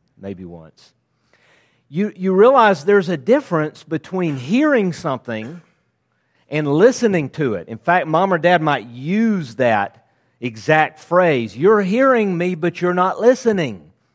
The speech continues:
And any parent knows, and in fact, if you're a teacher, you really know this too, and if you're, if you've ever been a coach in any kind of setting, you know this too, that, that probably the greatest challenge you have in that role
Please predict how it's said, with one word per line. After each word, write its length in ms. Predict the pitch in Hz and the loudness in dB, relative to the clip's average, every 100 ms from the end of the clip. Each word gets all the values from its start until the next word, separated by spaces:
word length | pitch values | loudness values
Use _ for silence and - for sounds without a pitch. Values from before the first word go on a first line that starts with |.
| _ _ _ _ _ _ _ _ _ _ - | _ _ _ _ _ _ _ _ _ _ -6
And 440 | 165 165 147 147 - _ _ - | 0 0 0 -4 -12 _ _ -2
any 240 | 185 262 | 0 0
parent 520 | 208 156 226 233 185 | -4 -2 0 0 -2
knows, 460 | 160 151 135 156 170 | -2 0 2 0 -2
and 100 | 156 | -4
in 60 | 139 | -4
fact, 320 | 180 170 160 | -2 -2 -2
if 160 | 143 165 | -6 -4
you're 160 | 156 | -2
a 60 | 120 | -2
teacher, 600 | - - 262 311 226 180 | -6 -4 -2 -2 -2 -2
you 160 | 156 | 0
really 240 | 147 139 131 | 0 0 0
know 140 | 131 | -2
this 260 | 117 117 - | -2 -4 -8
too, 560 | - 208 156 135 139 - | -2 0 0 -2 -4 -4
and 260 | 143 139 | -4 -6
if 280 | 139 147 - | -4 -8 -6
you're, 300 | 151 147 135 | -4 0 0
if 140 | 123 143 | -2 -4
you've 120 | 147 | -4
ever 80 | 147 | -2
been 180 | 127 123 | -4 -4
a 80 | |
coach 520 | - - 226 226 214 165 | -6 -6 2 2 2 -2
in 140 | 139 | -6
any 180 | 139 123 | -8 -10
kind 180 | 139 117 | -10 -10
of 80 | |
setting, 460 | - 123 107 101 131 - _ _ _ | -8 -6 -4 -6 -10 -20 _ _ _
you 180 | 139 190 | -6 0
know 180 | 226 196 | 2 2
this 260 | 165 147 - | 0 -4 -6
too, 420 | - 302 202 151 | -6 0 2 2
that, 280 | 143 151 - _ _ _ | 0 -2 -2 _ _ _
that 540 | 170 - _ _ _ | -2 -2 _ _ _
probably 300 | - 262 294 | -6 -4 -2
the 120 | 185 156 | -4 -4
greatest 500 | 139 196 247 214 - | 0 2 2 -2 -4
challenge 420 | 226 226 190 131 | -4 -2 -2 -4
you 120 | 190 | -6
have 320 | 160 185 202 | 0 2 2
in 120 | 190 | 0
that 180 | 170 135 | 0 -2
role 640 | 147 175 226 123 113 185 | 2 4 4 4 0 -6